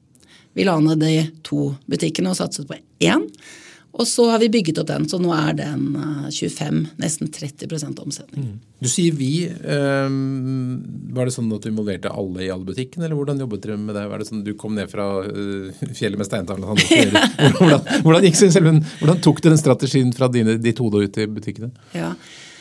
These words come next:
Speaker 1: Det er et godt spørsmål. Det har vært en, det har vært en ganske lang reise.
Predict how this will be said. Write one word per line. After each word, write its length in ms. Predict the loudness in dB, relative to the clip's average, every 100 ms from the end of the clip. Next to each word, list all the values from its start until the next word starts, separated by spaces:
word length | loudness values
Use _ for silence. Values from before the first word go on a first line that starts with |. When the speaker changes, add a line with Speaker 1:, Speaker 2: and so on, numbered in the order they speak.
| -20 -20 -20 -20 _ _ _ _ 0
Speaker 1:
Det 100 | 2
er 240 | 4 4 2
et 60 | 2
godt 180 | 0 -2
spørsmål. 340 | -4 0 2
Det 120 | 4
har 80 | 6
vært 300 | 4 2 -4
en, 560 | -4 0 0 0 -2 -6
det 120 | -2
har 100 | 0
vært 240 | 2 -2 -4
en 140 | -6
ganske 220 | -6 -6 -8
lang 140 | -6
reise. 460 | -6 -8 -8 -6 -8